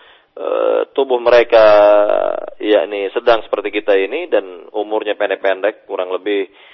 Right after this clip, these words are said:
enam puluhan tahun kata Nabi sallallahu alaihi wasallam. Maka itu semua disesuaikan dengan umat masing-masing, disesuaikan dengan fisik mereka masing-masing dan keadaan mereka masing-masing. Adapun pokok dari ibadah itu sama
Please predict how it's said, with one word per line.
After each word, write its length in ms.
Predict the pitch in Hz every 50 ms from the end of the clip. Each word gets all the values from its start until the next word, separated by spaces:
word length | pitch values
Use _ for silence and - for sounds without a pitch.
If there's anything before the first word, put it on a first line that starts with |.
| _ _
enam 240 | _ 98 98 101 98
puluhan 400 | 98 101 104 98 98 98 92 90
tahun 320 | - 92 92 113 117 110 104
kata 240 | 98 - 95 95
Nabi 240 | 92 92 98 113 110
sallallahu 380 | 92 98 92 90 92 92 90 92
alaihi 120 | 90 - -
wasallam. 220 | 98 110 139 170 185 190 - _ _ _ _ _ _ _ _ _
Maka 160 | - 95 - -
itu 160 | 135 135 139 -
semua 160 | - 147 156 151
disesuaikan 560 | 131 113 - 127 120 117 113 - 113 107 104
dengan 320 | 95 95 92 95 98 101 - -
umat 400 | 107 107 104 101 98 95 - _ _ _ _ _ _
masing-masing, 640 | 98 98 92 - 101 95 92 87 - 117 123 -
disesuaikan 480 | 156 127 - - 110 104 - 107 104 98
dengan 240 | 98 95 95 92 90
fisik 400 | - 127 123 - - 113 - 101
mereka 240 | 101 98 98 - 101
masing-masing 480 | 98 92 90 - 92 92 101 113 139
dan 160 | 127 117 104
keadaan 240 | - 107 101 107 110
mereka 240 | 113 131 143 - 151
masing-masing. 560 | 151 151 - 160 165 160 151 - 156 147 - - _ _ - - - - _ _ _ -
Adapun 400 | - - 131 120 - 139 127 120
pokok 480 | - - 135 139 - 165 151 - - -
dari 400 | - 123 120 120 120 120 120 113 107 120
ibadah 300 | 117 107 110 107 104 107
itu 80 | - 147 -
sama 320 | - 101 92 92 95 -